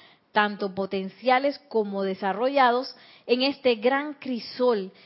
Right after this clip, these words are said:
en las corrientes de vida de unos con otros para dar fortaleza, protección y asistencia, y conformar un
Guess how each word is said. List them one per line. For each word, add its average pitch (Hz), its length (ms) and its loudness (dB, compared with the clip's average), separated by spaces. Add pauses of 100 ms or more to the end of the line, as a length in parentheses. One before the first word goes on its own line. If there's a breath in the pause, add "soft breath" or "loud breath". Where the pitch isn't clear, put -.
(120 soft breath)
en 214 80 -4
las 220 140 -2
corrientes 233 560 -4
de 208 120 0
vida 233 280 2
de 202 120 0
unos 285 520 -2
con 208 320 -8
otros 277 380 -6
para 202 240 0
dar 214 200 2
fortaleza, 233 760 -2 (380 soft breath)
protección 269 640 -2
y 240 40 -6
asistencia, 233 1000 -4 (260 loud breath)
y 262 140 -4
conformar 254 680 4
un 277 180 -6